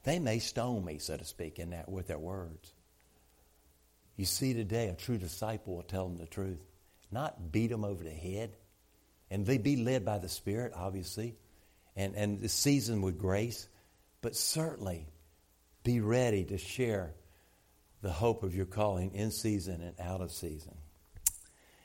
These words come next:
In Matthew sixteen, Jesus asked Peter, "Who do you say I am?" And Simon Peter answered, "You are the Messiah, the Son of the living God." And Jesus replied,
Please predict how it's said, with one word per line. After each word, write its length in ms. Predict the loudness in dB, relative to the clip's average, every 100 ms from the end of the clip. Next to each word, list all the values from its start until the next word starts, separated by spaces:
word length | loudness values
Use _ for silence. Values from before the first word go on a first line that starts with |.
| 2
In 160 | 6
Matthew 380 | 8 8 6 4
sixteen, 680 | 6 4 4 0 0 -2 -6 -12 -20 -20 -14
Jesus 760 | -2 4 4 4 0 -4 -6 -8 -2
asked 400 | 2 2 0 0
Peter, 440 | 0 2 -2 -8 -14 -20 -20 _ -4
"Who 220 | 0 2
do 80 | 2
you 100 | -2
say 340 | 0 2 4
I 160 | 2 0
am?" 320 | 0 0 -4 -12 -20 -20 _ _
And 100 | -8
Simon 380 | -2 2 4 2
Peter 340 | 4 4 4 2
answered, 520 | 2 0 -2 -4 -6 -12 -12
"You 340 | -2 2 2 4
are 140 | 4
the 100 | 2
Messiah, 640 | 0 -2 -2 -2 0 -2 -6 -12
the 120 | -8
Son 380 | -4 0 2 2
of 80 | 0
the 100 | -2
living 360 | 0 2 0
God." 360 | 0 -2 -4 -8
And 140 | -8 2
Jesus 340 | 2 2 0
replied, 580 | -4 -4 0 0 0 -4